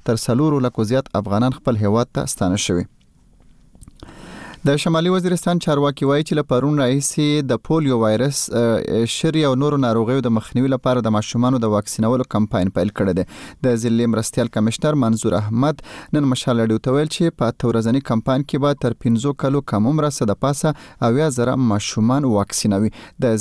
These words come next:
ضلعي د روغتیا چارواکي وایي چې دا یو ځانګړی کمپاین دی چې تمرکز یې د میر امشا او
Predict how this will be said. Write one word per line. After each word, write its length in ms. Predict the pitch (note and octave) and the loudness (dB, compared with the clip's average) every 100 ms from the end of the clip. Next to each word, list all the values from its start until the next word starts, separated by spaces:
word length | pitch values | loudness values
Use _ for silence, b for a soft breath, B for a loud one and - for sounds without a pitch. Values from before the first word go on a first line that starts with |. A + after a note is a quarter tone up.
| A#2+ | 0
ضلعي 320 | G#2+ C3+ D3 B2 | 0 0 2 0
د 100 | G#2+ | 0
روغتیا 260 | - C3+ - | -2 -4 -2
چارواکي 340 | A2 A2 A2+ A2 | 0 0 0 0
وایي 200 | A#2+ C#3+ | 2 0
چې 120 | - A#2 | 0 2
دا 100 | A2 | 2
یو 60 | G#2+ - | 0 -2
ځانګړی 340 | G#2+ A2+ A2 A2+ | 0 0 0 -2
کمپاین 280 | A2 C3+ D3+ | 0 0 0
دی 60 | D#3 | -4
چې 200 | - A#2 | -2 0
تمرکز 380 | G#2+ - - C#3+ | 0 0 -2 -2
یې 140 | D3 | 0
د 100 | G#2 | 0
میر 160 | G2 F2+ | 2 2
امشا 360 | G#2 - D#3+ B B B | 0 0 -2 B B B
او 180 | A#2+ | 0